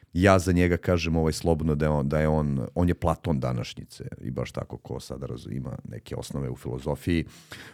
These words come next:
On je čovek koji je, ovaj, se bavi filozofijom uma i filozofijom veštačke inteligencije. I,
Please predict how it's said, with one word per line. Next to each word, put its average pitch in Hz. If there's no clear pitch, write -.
On 92
je 98
čovek 101
koji 85
je, 78
ovaj, 80
se -
bavi 87
filozofijom 82
uma 117
i 98
filozofijom 85
veštačke -
inteligencije. 62
I, 87